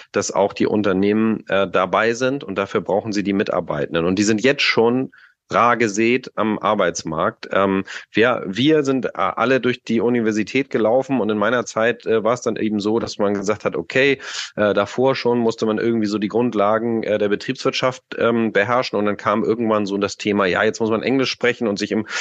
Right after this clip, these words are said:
auch nicht nur Englisch sprechen, sondern eben auch, äh, kulturell in einem internationalen Umfeld bewegen können. Das ist heute alles Standard. Was uns jetzt fehlt,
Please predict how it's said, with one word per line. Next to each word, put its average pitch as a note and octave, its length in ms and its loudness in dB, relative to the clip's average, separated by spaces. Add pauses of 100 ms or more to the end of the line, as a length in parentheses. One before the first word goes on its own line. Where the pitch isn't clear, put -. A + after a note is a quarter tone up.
(160)
auch G#2 220 0
nicht G#2+ 180 0
nur A2 160 4
Englisch G#2 240 2
sprechen, B2+ 320 0
sondern A2 260 2
eben G2+ 200 -4
auch, - 300 -4
äh, G2 300 2
kulturell A2+ 680 2
in G#2+ 160 -2
einem F#2+ 140 -2
internationalen G#2 640 0
Umfeld C3 480 -2
bewegen A#2 340 -2
können. A2+ 240 -2
Das F#2 100 -4
ist G2+ 140 -4
heute G#2+ 260 0
alles G2 220 0
Standard. C3+ 580 0 (560)
Was - 160 -2
uns G2 200 0
jetzt A2 320 2
fehlt, B2+ 560 2